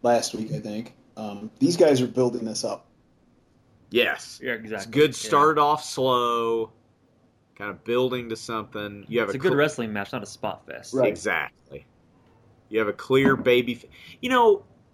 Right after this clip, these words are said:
Speaker 2: Finley is the heel, but he's not, like, he's not cheating. He's just, he's just freaking, he's just scarier.
Speaker 1: Yeah.
Speaker 2: So he's the heel.
Speaker 1: And stiffer.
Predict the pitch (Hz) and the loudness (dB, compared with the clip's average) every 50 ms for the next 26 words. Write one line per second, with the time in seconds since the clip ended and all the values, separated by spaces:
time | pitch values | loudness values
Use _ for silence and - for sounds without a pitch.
0 | _ _ - - - 277 269 220 190 165 147 135 135 135 113 - 110 104 - - | _ _ -10 -4 -2 0 0 2 2 4 6 6 6 4 4 0 -6 -6 -6 -6
1 | - 175 185 185 185 185 185 175 170 208 220 214 196 220 240 254 233 208 - 151 | -6 -6 0 2 2 4 4 2 2 0 -2 -2 -4 -2 2 2 2 2 4 2
2 | 147 139 127 110 104 - - - - _ _ - - - - - - - - - | 2 4 2 0 -2 -6 -12 -20 -20 _ _ -20 -8 -6 -4 -4 -4 -4 -8 -12
3 | - _ _ _ _ _ _ - - - - 131 170 185 208 254 240 - - - | -16 _ _ _ _ _ _ -18 -14 -8 -4 -4 -2 0 2 2 2 2 -2 -4
4 | - - - - 233 214 175 127 101 85 78 85 113 123 123 - - _ _ _ | -4 -4 -2 0 0 0 0 -2 -4 -6 -6 -10 -12 -16 -16 -18 -20 _ _ _
5 | _ _ _ _ _ - - - - - 170 175 139 127 - 170 170 147 - - | _ _ _ _ _ -14 -14 -12 -4 -4 -2 -2 -2 -2 0 0 0 0 -2 -8
6 | _ _ _ _ - 147 175 160 131 - 170 - - - - - - _ _ - | _ _ _ _ -8 -6 -6 -6 -4 -4 -4 -4 -4 -8 -16 -20 -20 _ _ 2
7 | 190 185 - 156 139 135 - 135 151 160 139 156 165 - - - - - - 226 | 2 4 2 0 -4 -4 -6 -6 -8 -6 -2 -2 -2 -2 -2 -6 -6 2 4 4
8 | 202 180 139 110 95 90 82 78 73 64 67 113 123 113 107 113 120 - - 170 | 6 6 4 2 0 -4 -6 -8 -10 -10 -8 -6 -6 -6 -6 -10 -14 -6 -2 0
9 | 160 151 147 143 - - 135 135 170 185 151 117 98 80 73 73 - 135 143 139 | 0 0 -2 -4 -6 -12 -12 -8 -6 -4 -4 -4 -4 -4 -6 -6 -8 -8 -8 -8
10 | - - - 214 180 - 131 117 - | -6 0 2 2 2 0 -2 -6 -8